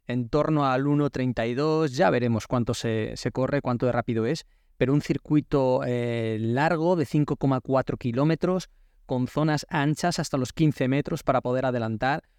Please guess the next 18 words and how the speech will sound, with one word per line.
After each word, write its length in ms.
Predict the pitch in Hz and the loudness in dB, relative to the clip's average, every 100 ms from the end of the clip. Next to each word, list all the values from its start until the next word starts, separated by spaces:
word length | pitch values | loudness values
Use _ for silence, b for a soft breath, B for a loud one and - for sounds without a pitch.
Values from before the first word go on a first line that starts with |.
| _ _ | _ _
con 280 | - 147 151 | -2 0 2
muchísimo 680 | 147 147 - 202 - 196 156 | 2 0 0 -2 2 2 2
público 480 | - 151 147 143 139 | 0 0 0 2 0
alrededor, 560 | 127 123 113 113 156 - | 2 0 0 0 -2 -4
hasta 300 | 143 - 127 | -8 -2 -2
las 220 | 120 - _ | -2 -8 _
cien, 260 | 165 190 175 175 | 0 2 2 -2
cien 300 | - 143 139 | 2 2 4
mil 140 | 147 | 2
personas 500 | 135 131 - 135 120 | 2 -2 0 0 -2
que 100 | - | -2
van 160 | 123 123 | 0 0
a 60 | 117 | 2
poder 320 | 123 120 113 _ _ | 2 0 -2 _ _
acudir, 460 | - 120 127 120 120 | -2 0 0 0 0
eh, 260 | 113 110 110 | 0 -2 -2
para 240 | - 113 107 | 2 2 4
verlo, 380 | 123 151 185 | 2 0 -4